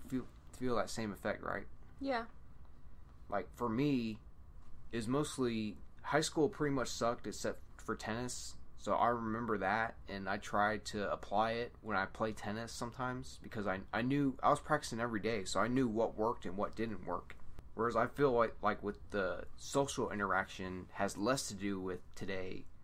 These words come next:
Speaker 1: this day and age, so I don't use that information as much. Do you have any similar, or I was gonna bring up how high school tennis, you know, I made those videos talking about it 'cause I wanna, you know, I wanna learn from it.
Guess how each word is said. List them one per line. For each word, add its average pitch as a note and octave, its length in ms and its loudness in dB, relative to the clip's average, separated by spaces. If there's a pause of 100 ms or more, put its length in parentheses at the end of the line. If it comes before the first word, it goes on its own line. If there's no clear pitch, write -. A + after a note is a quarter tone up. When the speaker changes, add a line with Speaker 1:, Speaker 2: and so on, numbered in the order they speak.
(160)
Speaker 1:
this G#2 140 -4
day F#2+ 160 -2
and F#2 100 -4
age, F#2 240 -6
so F#2+ 160 -2
I F#2 60 4
don't G#2 300 -2
use A#2 200 -4
that F2 240 -6
information F#2 480 -6
as F2+ 80 -8
much. - 380 -8 (180)
Do G2 60 -4
you G#2 140 0
have G2+ 200 -6
any G#2 380 -2
similar, G#2 580 -4 (1000)
or A2 240 6
I A#2+ 80 10
was C#3 200 4
gonna A#2+ 220 2
bring A#2 240 0
up A2+ 240 0 (200)
how G2 500 2 (460)
high B2+ 160 0
school A2+ 240 -2
tennis, G#2 380 -2
you G#2 80 0
know, G2 100 6
I G#2 100 8
made A#2+ 220 2
those G#2+ 180 0
videos G2+ 380 0
talking G#2+ 300 2
about F2+ 260 0
it F#2+ 160 -4 (640)
'cause G2 180 -4
I F#2+ 100 6
wanna, G2+ 480 0 (560)
you A2 100 -4
know, G#2+ 60 4
I G#2+ 100 8
wanna A#2+ 240 4
learn A#2+ 240 2
from C3+ 220 0
it. C3 200 -4